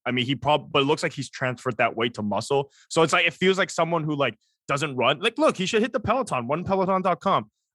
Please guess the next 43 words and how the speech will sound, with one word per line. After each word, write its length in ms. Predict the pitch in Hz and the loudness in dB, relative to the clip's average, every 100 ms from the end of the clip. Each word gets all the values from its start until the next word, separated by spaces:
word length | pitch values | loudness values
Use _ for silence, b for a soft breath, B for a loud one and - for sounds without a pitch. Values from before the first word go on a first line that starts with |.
| - | 0
Uh, 140 | 156 | 2
but 160 | 143 170 | 4 2
instead, 240 | 156 214 | 2 0
he's 100 | 185 | 0
just 140 | 202 165 | -2 -2
hitting 160 | 202 | -2
chest 240 | - 180 - | -2 -4 -2
day 100 | 113 | -4
every 160 | 101 | -4
day. 180 | 101 90 - _ | -6 -10 -12 _
He's 120 | 131 | -4
hitting 160 | 160 156 | -2 0
arm 200 | 156 160 | 2 2
day 120 | 139 | 2
every 200 | 110 104 | 2 -2
day. 160 | 101 104 | -4 -4
So, 240 | - 123 - b b | 0 -2 -2 b b
you 100 | 160 | 4
know, 120 | 175 | 6
he 180 | 185 190 | 6 6
looks 240 | 196 - | 4 0
good. 320 | - 196 208 | 4 6 6
He 100 | 180 | 4
doesn't 280 | 175 185 208 | 0 0 -2
look 160 | 202 - | -4 -2
that 160 | 190 | -4
stressed, 500 | - - 170 220 214 180 | -4 -2 2 2 2 -6
Sam, 240 | 180 208 | 0 0
maybe 240 | 175 160 185 | 0 -2 -2
'cause 180 | 165 147 | -4 -4
he's, 300 | 160 156 151 | -6 -8 -10
you 100 | 160 | -4
know, 100 | 135 | -2
hasn't 320 | 123 135 143 | 0 0 -2
been 120 | 147 139 | -6 -4
talking 320 | 147 143 139 | -4 -4 -6
trade 180 | 143 151 | -2 -2
with 100 | 135 | 0
Ben 160 | 151 | -2
Simmons. 420 | 139 151 175 185 180 | 0 -2 0 -2 -2
So, 100 | 151 | 0
you 120 | 160 | 2
know, 180 | 156 | 2